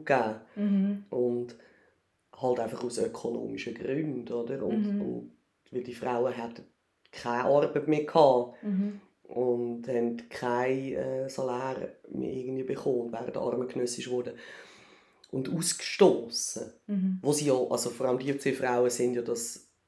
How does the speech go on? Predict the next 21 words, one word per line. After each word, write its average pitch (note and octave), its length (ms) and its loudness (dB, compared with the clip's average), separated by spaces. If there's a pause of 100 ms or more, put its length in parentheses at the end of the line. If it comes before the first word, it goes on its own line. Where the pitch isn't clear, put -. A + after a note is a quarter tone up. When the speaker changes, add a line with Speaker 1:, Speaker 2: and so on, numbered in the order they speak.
(140)
Speaker 1:
sowieso B2 480 2
einigermaßen D3 680 4
schon C#3 220 -2
gewesen, C#3+ 640 -6
weil C3 120 -2
sie C3 160 -8
beide A#2+ 360 -2
unehelich, C3 600 0
also - 160 -6
illegitime C3+ 560 -4
Kinder D#3 300 -2
gewesen E3 240 -10
sind. C#3 380 -6
Speaker 2:
Mhm. G3 500 0 (720)
Speaker 1:
Und B2 100 -4
das B2 80 0
ist - 20 -2
ja B2+ 80 4
der C3 220 -4
Teufelskreis, D#3 960 0 (540)
wo, C3 220 -8